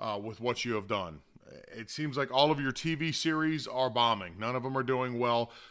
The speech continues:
because they're all very woke. I, I would say, for example, me, me in particular, I really enjoyed the Star Wars franchise. <clears throat> There are certainly movies in there that were no good. I know the very last one could have been a whole lot better.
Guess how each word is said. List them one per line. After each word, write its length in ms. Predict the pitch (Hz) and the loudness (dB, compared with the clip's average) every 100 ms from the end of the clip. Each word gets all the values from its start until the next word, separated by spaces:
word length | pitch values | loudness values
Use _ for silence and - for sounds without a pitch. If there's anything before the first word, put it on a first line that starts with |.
| - | -10
because 360 | 123 - 123 110 | -8 0 0 0
they're 140 | 120 | 2
all 100 | 120 | 2
very 280 | 110 117 117 | 2 0 0
woke. 360 | 113 127 101 110 | 2 2 2 -2
I, 200 | 117 117 | -2 0
I 120 | 110 | -4
would 120 | 104 | -2
say, 340 | 135 117 110 80 - _ _ | -2 -2 -2 -6 -20 _ _
for 160 | - 117 | -6 -6
example, 560 | 107 127 117 113 110 - - _ _ - | -2 -2 -2 -4 -6 -10 -20 _ _ -4
me, 240 | 127 127 - | -4 -4 -6
me 520 | 123 135 151 143 120 - 131 | -4 0 2 0 -4 -12 -10
in 160 | 123 | -10
particular, 600 | 139 139 131 104 98 98 - - _ _ | -8 -6 -4 -4 -6 -6 -12 -20 _ _
I 120 | 117 117 | 0 2
really 400 | 117 135 131 123 | 2 2 2 -2
enjoyed 560 | 113 120 120 113 104 98 | -4 -2 0 0 -2 -6
the 160 | 107 | -6
Star 400 | - - 143 131 | -4 0 2 2
Wars 340 | 117 117 113 - | 0 -2 -2 -4
franchise. 920 | - 151 135 120 131 110 107 104 - | -6 -4 -2 -2 0 2 0 -4 -10
<clears throat> 40 | - - - _ _ _ _ - - 143 131 127 | -18 -20 -20 _ _ _ _ -14 -6 -4 -4 -2
There 220 | 135 139 | 4 6
are 280 | 131 127 - | 8 6 4
certainly 420 | 156 135 127 123 | -2 -2 -4 -2
movies 400 | 131 131 127 117 | 0 2 0 0
in 100 | 127 | 0
there 160 | 127 | 0
that 200 | 120 120 | 0 0
were 100 | 120 | -2
no 220 | 120 123 113 | -2 -2 -2
good. 400 | 127 131 131 120 | 0 2 2 0
I 120 | 110 | -2
know 200 | 117 113 | -4 -6
the 80 | 107 | -4
very 240 | 117 113 | -2 -2
last 420 | 107 117 113 - | 2 4 4 0
one 300 | 123 120 110 | -6 -4 -6
could 160 | - 117 | -6 -8
have 100 | 101 | -4
been 140 | 110 | -4
a 60 | 98 | -4
whole 220 | 139 139 | -4 0
lot 300 | 120 117 104 | 2 2 2
better. 420 | 113 113 113 113 | 0 2 0 -2